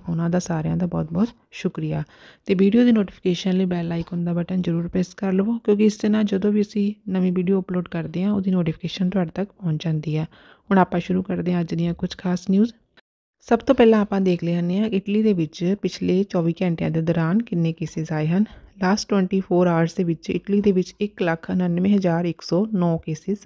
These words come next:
ਆਏ ਹਨ, ਜੋ ਕਿ ਪਰਸੋਂ ਦੇ ਨਾਲੋਂ ਕਾਫੀ ਜ਼ਿਆਦਾ ਕੇਸਿਸ ਪਾਏ ਗਏ ਹਨ। ਤੇ ਜਿਹੜੀਆਂ ਡੈਥ ਹੋਈਆਂ ਹਨ,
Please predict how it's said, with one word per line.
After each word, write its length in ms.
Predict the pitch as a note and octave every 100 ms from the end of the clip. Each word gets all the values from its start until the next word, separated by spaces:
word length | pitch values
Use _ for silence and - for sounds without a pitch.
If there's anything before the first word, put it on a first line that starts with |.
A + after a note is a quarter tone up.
| -
ਆਏ 180 | D3+ D3
ਹਨ, 260 | C#3+ C#3 C#3+ _ -
ਜੋ 220 | F#3 G3+ F#3
ਕਿ 260 | - G3
ਪਰਸੋਂ 340 | G3+ F3 - E3
ਦੇ 100 | E3+
ਨਾਲੋਂ 320 | D#3+ D#3 E3+
ਕਾਫੀ 300 | - F3+ -
ਜ਼ਿਆਦਾ 360 | F#3+ D#3+ D3 A3+ - _ _ _ -
ਕੇਸਿਸ 400 | F3+ - F3 -
ਪਾਏ 240 | D#3+ D3
ਗਏ 160 | D3 C#3+
ਹਨ। 280 | C#3 C3+ C3+ _ _ _
ਤੇ 80 | G#3
ਜਿਹੜੀਆਂ 240 | G#3 A3+
ਡੈਥ 300 | G#3 F3+ F3+
ਹੋਈਆਂ 240 | G#3 F3+ E3+
ਹਨ, 200 | E3+